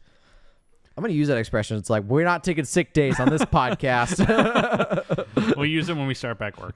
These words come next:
Speaker 2: this week. Um,
Speaker 1: Oh my God, where we will take lots of sick days.
Speaker 2: Yes.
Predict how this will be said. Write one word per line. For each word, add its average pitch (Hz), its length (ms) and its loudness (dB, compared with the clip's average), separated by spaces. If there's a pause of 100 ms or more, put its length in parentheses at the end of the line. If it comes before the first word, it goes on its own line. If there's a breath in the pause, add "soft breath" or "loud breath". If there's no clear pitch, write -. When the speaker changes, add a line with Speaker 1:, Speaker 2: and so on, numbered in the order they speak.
Speaker 2:
this - 180 -20
week. - 260 -20
Um, 104 280 -8
Speaker 1:
Oh 107 120 0
my 95 160 -4
God, 85 420 -4
where 95 220 -2
we 98 180 -4
will 92 140 -4
take 92 320 -6
lots 95 420 -4
of 92 60 -14
sick - 240 -12
days. - 260 -8
Speaker 2:
Yes. 107 360 -12